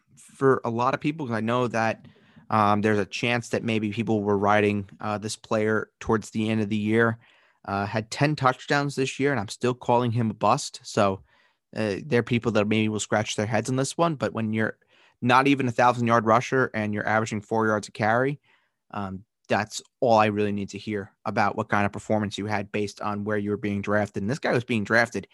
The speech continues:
in the second round of drafts, and that gets not talked about enough.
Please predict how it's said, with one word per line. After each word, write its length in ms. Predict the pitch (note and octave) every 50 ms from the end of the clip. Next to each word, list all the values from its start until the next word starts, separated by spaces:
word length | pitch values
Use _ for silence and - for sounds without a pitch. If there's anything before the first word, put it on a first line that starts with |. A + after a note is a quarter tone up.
| - - _ _ _ _ _
in 120 | D3 B2 G2+
the 60 | F2
second 360 | - - - B2 A2+ - F2
round 220 | G#2 G2+ F#2+ F2
of 80 | F2 -
drafts, 480 | - F#2+ F2 D2 - - - - - _ _ _ _ _ _ _ _ _ _ _ A#2
and 480 | A#2 G#2+ G#2 G2+ G2 G2 G2 G2+ G2 - _ _ _ _ _ -
that 540 | A2+ G#2+ G#2+ A#2+ A#2+ A#2+ C3+ D3 - - - -
gets 640 | C3 A#2+ A#2 - - - - - - - - - _ _ _ _ _ _ _ _ _ _ _ _ _ _ _ _ _ _ _ _ _ _ _ _ _ _ -
not 300 | A#2+ B2+ C#3+ D3+ - -
talked 240 | - C#3+ C3+ C3 -
about 180 | A2+ A#2 A2 G2
enough. 400 | G2 F#2+ F2+ F2 - - -